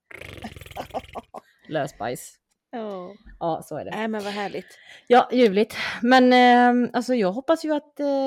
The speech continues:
Speaker 1: ni som lyssnar uppskattar detta också och inte
Speaker 2: <laughs>
Speaker 1: bajsar på er. <laughs>
Speaker 2: Åh, jag undrar vad det här avsnittet ska heta.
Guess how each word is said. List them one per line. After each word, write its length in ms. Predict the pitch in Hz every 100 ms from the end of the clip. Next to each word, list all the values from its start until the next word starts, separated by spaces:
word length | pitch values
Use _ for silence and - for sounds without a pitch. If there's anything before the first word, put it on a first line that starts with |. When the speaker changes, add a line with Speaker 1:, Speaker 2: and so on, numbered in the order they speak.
| 269 262 262
Speaker 1:
ni 200 | 247 233
som 160 | 214 208
lyssnar 520 | 208 - 269 226 285 339 _ _ _ _
uppskattar 360 | 220 - 190 185
detta 160 | 175 160
också 280 | - 190 180 _ _ _ _ 214
och 60 |
inte 380 | 196 180 175 175
Speaker 2:
<laughs> 40 |
Speaker 1:
bajsar 240 | 185 180 175
på 180 | 165 190
er. 60 | 185 220 - - - _ _ _ _ _
<laughs> 1120 | 247 - 214 - - - - _ - _ -
Speaker 2:
Åh, 400 | 233 220 214 196 196
jag 200 | 208 - - - -
undrar 360 | 240 220 214
vad 100 | 214
det 40 | 220
här 120 | 196
avsnittet 440 | 190 190 196 -
ska 160 | - 196
heta. 300 | 190 - 190